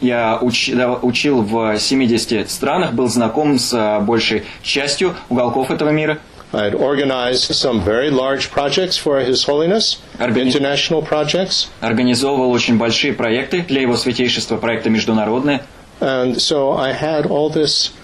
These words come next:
Speaker 2: background, all this experience, so that I could take on something as enormous as, uh, the website
Speaker 1: То есть у меня была не-,
Speaker 2: without any problem.
Speaker 1: то есть у меня была основа, у меня был опыт,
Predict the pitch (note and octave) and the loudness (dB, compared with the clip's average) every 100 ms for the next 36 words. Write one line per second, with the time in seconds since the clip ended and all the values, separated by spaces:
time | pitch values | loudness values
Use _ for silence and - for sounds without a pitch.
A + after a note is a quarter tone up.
0 | - - - - C3+ G#3 A3 C3 F#2+ F2+ | -20 -20 -20 -6 -2 -2 0 0 0 0
1 | - C3 C3+ C#3 - - - F#3+ B3 A#2+ | 0 0 2 2 0 0 0 2 2 2
2 | E2+ - - C#3+ C3 C3 B2+ D3 B2 B2+ | 0 0 0 0 0 0 -2 -2 -2 -2
3 | B2+ D3 D3 D3+ E3 A2+ B2 E3+ D#3+ D3+ | 0 0 0 0 0 0 0 0 0 2
4 | D#3+ - A2 A2 B2 D3+ G#2 G#2 D3+ C#3+ | 2 0 0 2 2 2 0 0 2 2
5 | C3 D#3 C#3+ C#3+ D3+ D3 D#3 C4 - G#2+ | 2 2 2 2 2 2 2 0 0 0
6 | F2+ - - - A#2 A2 C3 B2 B2+ A#2 | -2 -6 -12 -2 0 0 2 2 2 2
7 | B2 B2 A#2+ A#2+ E3+ E3+ F3 F3+ A3 B3 | 2 2 2 2 0 0 0 0 0 2
8 | C#3 E2+ - - B2+ A#2+ B2+ B2 B2+ A2+ | 2 -2 -6 -4 -2 0 2 2 2 2
9 | A#2+ A#2 A2 - D3 E3+ C3+ A2 A#2+ B2 | 2 2 0 0 0 2 2 2 4 4
10 | A2+ A#2 A2+ C3 E3+ D#3 | 2 2 0 0 -2 -2